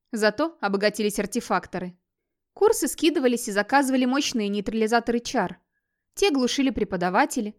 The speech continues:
адепты пытались их усовершенствовать. И так по кругу.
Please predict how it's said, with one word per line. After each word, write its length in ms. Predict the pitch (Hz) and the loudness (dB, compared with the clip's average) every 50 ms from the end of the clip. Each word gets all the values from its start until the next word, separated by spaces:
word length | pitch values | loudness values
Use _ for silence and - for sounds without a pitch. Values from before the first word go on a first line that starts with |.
| _ _ - | _ _ -2
адепты 460 | - 233 220 196 262 320 - - 233 | 0 0 4 4 2 2 2 -4 -4
пытались 460 | - 208 180 226 247 262 262 - - | -4 -2 0 0 0 0 0 -2 -4
их 100 | 240 - | -6 -6
усовершенствовать. 920 | 254 - - 214 208 196 - - 196 185 180 - - - 185 175 - _ _ _ _ _ _ - | -6 -2 -2 -2 0 -2 -2 -6 -4 -6 -6 -8 -10 -10 -12 -12 -12 _ _ _ _ _ _ -6
И 100 | 196 190 | -6 -4
так 320 | - - 254 285 - - | 0 0 0 0 -2 -2
по 140 | - 185 185 | -2 -2 -2
кругу. 500 | - 196 180 180 175 165 170 180 - | -2 -2 -2 -2 -2 -2 -6 -10 -12